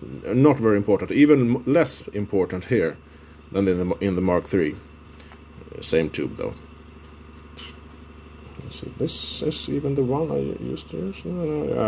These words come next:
uh, everything's on the table at the same time here. Yeah, yeah. Same kind of tube anyway. Uh, a hole is drilled here,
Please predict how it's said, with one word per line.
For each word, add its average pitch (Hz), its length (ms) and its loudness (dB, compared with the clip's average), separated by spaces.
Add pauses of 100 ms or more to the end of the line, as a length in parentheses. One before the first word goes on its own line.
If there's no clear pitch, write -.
uh, - 80 2
everything's 101 420 0
on 95 80 -2
the 95 100 0
table 85 320 -2 (640)
at - 560 -20
the 71 60 -14
same 80 280 -6
time 82 260 -10
here. 82 240 -6 (220)
Yeah, 92 120 0
yeah. 62 140 0 (1700)
Same 165 200 6
kind 131 180 6
of 101 80 2
tube 90 200 0
anyway. 67 280 -6 (1040)
Uh, - 260 -8
a - 80 -8
hole 165 360 6 (420)
is - 100 -14
drilled 107 340 2
here, 147 260 2